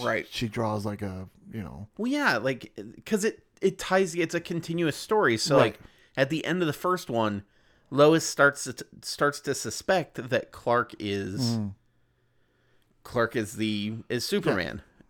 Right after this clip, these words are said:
Speaker 1: And so in the beginning of this one, she's looking at the paper and she looks at Clark and she goes, "Huh,"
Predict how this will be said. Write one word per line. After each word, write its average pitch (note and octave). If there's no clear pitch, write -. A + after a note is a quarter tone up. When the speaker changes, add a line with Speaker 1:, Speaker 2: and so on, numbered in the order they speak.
Speaker 1:
And C#3+
so D#3
in D3
the C3
beginning C#3+
of C3
this E3
one, A2
she's -
looking D#3
at A#2
the -
paper D#3
and G#2
she B2+
looks C#3+
at -
Clark C#3+
and A#2
she B2+
goes, A2+
"Huh," C3